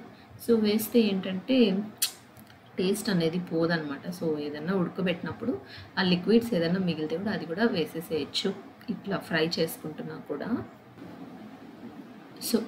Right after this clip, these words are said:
after ఫిఫ్టీన్ మినిట్స్ మటన్ ఫ్రై అయితే రెడీ అయిపోయింది. So ఇప్పుడు చూసారు కదా, ఇంకా ఫైనల్గా కొత్తిమీరతో గార్నిష్ చేసేసుకుంటున్నాను.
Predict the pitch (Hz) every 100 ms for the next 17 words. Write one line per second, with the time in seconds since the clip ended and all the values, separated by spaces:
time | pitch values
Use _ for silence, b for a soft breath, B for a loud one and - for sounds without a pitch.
0 | 190 190 - 220 - 180 - 196 185 175
1 | 180 175 165 160 180 - - 165 175 190
2 | 180 202 165 156 160 151 147 156 240 339
3 | 262 180 - 160 156 202 277 240 175 165
4 | 165 156 370 - B B B - - 226
5 | 208 190 170 - 226 202 170 170 - -
6 | - - - 147 - 156 151 160 254